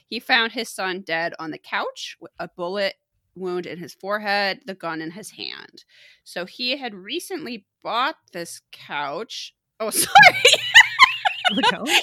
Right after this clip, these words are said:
Speaker 1: He recently bought the house.
Speaker 2: Maybe the couch. I don't know.
Speaker 1: Maybe the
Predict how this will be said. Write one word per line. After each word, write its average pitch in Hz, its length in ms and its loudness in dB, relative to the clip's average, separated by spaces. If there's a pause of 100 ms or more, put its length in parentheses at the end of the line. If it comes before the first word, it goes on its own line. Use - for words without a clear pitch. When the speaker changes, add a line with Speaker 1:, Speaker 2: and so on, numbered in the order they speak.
Speaker 1:
He 494 180 10
recently 523 640 6
bought 269 300 8
the 302 80 2
house. 220 960 4 (800)
Speaker 2:
Maybe 359 220 2
the - 80 0
couch. 190 280 2 (100)
I 208 40 0
don't 262 120 -2
know. 240 160 -2
Speaker 1:
Maybe 480 380 6 (160)
the 571 260 4